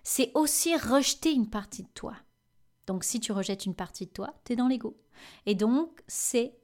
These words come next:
un cercle vicieux. <laughs> Parce que vu que l'ego a peur de disparaître, alors il va résister, revenir en force, et plus tu vas le rejeter, plus ça va être ça.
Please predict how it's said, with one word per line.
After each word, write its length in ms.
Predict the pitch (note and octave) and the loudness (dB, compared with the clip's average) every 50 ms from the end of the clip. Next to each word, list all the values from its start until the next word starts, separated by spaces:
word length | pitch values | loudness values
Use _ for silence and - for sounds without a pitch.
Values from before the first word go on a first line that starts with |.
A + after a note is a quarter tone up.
| _ _ _ _ _ - | _ _ _ _ _ -2
un 100 | G#3+ G#3+ | -2 0
cercle 420 | G#3+ - A3 A3+ A3+ A3+ - A#3+ | 0 -2 -4 -4 -6 -4 -4 -4
vicieux. 380 | A3 A3+ G#3+ A3 - F#3 A3 A#3+ A#3+ A3+ - - - | -2 -2 -4 -4 0 0 2 2 2 0 -4 -10 -16
<laughs> 280 | _ _ _ _ _ | _ _ _ _ _
Parce 280 | - B3+ B3+ A#3+ A#3+ - | 6 8 8 8 6 2
que 240 | - C#4 C4+ C4 B3 | 2 4 4 4 4
vu 180 | A#3 B3 D4 | 2 0 -2
que 80 | - - | 0 2
l'ego 220 | C4+ B3+ A#3 B3+ | 0 2 4 6
a 100 | B3 A#3 | 4 4
peur 180 | A3+ A#3 A3+ A3 | 6 4 2 2
de 80 | G#3+ G3 | 2 0
disparaître, 540 | F#3+ F#3+ F#3+ - F#3+ F3 E3+ F3 A3+ - | -2 -4 -4 -4 -4 -4 -4 -6 -6 -6
alors 180 | G#3+ - D#3+ F#3 | -4 -4 -2 -2
il 100 | F#3 F#3 | -2 0
va 120 | F#3+ G3+ | 0 0
résister, 600 | G3+ G#3 G3+ G3 F#3+ F#3+ G3 - - F#3 F3 - - - - - - | 0 0 0 -2 -4 -6 -8 -6 -6 -6 -6 -6 -8 -14 -20 -16 -2
revenir 340 | - G#3 A3 A3 A3+ A#3+ A#3 | 2 4 6 6 6 6 6
en 120 | A3+ A3 | 4 2
force, 400 | G#3+ - G#3+ G3 G3+ G#3+ G#3+ - | 2 2 0 0 0 0 -2 -2
et 80 | - G#3 | -4 -4
plus 180 | G#3 - A#3 G#3+ | -2 -2 -4 -4
tu 120 | - A3+ | -2 -2
vas 120 | G#3 G3+ | -2 0
le 60 | G3+ G3 | 0 -2
rejeter, 400 | F#3 G3 G3 - - G3 G3 G#3 | -2 -4 -6 -6 -4 -4 -4 -4
plus 180 | G3+ - G#3 | -4 -6 -6
ça 140 | G3 - F#3+ | -4 -4 -4
va 100 | F3+ F3 | -4 -6
être 120 | F3 - | -8 -8
ça. 180 | - - - - | -10 -12 -12 -14